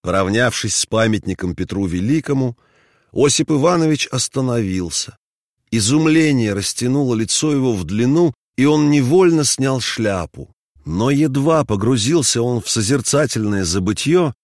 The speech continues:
то есть по всегдашней привычке своей зазевался, как карета четверней, которая везла какого-то большого барина, вероятно, к весьма поспешному обеду, накатила на Иосифа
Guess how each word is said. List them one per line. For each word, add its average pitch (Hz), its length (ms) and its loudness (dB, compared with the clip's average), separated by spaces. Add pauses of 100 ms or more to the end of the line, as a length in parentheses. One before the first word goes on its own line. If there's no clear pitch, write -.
(200)
то - 140 0
есть - 200 -4
по 113 80 -4
всегдашней 117 600 0
привычке 110 460 0
своей 107 380 2
зазевался, 131 840 0 (260)
как 147 300 0
карета 147 520 2
четверней, 139 840 0
которая 120 420 0
везла 123 400 0
какого-то 120 500 0
большого 110 480 0
барина, 107 420 0
вероятно, 107 680 2
к - 80 -14
весьма 101 380 -2
поспешному 98 720 -2
обеду, 151 480 0 (240)
накатила 160 760 0
на 143 200 2
Иосифа 135 680 2